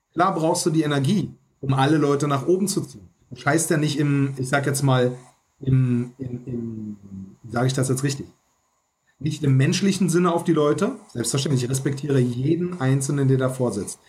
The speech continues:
Aber ich habe im Gedanken, dass nur drei Leute diese Rede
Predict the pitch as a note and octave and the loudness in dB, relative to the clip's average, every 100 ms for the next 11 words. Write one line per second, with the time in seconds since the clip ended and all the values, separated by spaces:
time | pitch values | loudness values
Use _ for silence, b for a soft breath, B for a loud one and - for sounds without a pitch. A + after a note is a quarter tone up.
0 | b A#2+ A#2+ A#2+ C#3 C#3+ B2+ B2+ B2 C#3 | b 0 0 2 2 2 2 2 0 -2
1 | - A#3 C4+ B B - C3+ C#3+ C3+ B2+ | -2 -4 -4 B B -4 0 2 2 2
2 | B2+ D#3+ C3+ B2+ C3 E3+ A3 B B _ | 2 2 4 2 2 0 -2 B B _
3 | - - F#3+ F3+ C#3 C3 C3+ D3 D#3+ | -20 -16 -6 -2 2 4 4 0 -2